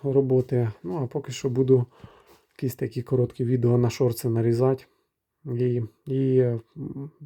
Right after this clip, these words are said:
так працювати на ньому, вчитися. Все, друзі,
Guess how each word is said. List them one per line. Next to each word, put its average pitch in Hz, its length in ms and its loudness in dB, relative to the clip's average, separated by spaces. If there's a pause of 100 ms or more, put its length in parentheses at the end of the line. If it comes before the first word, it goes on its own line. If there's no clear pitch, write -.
(140)
так - 180 -12
працювати - 580 -10
на 120 80 -6
ньому, 117 220 -4
вчитися. - 560 -12 (1300)
Все, 285 160 2
друзі, 143 520 6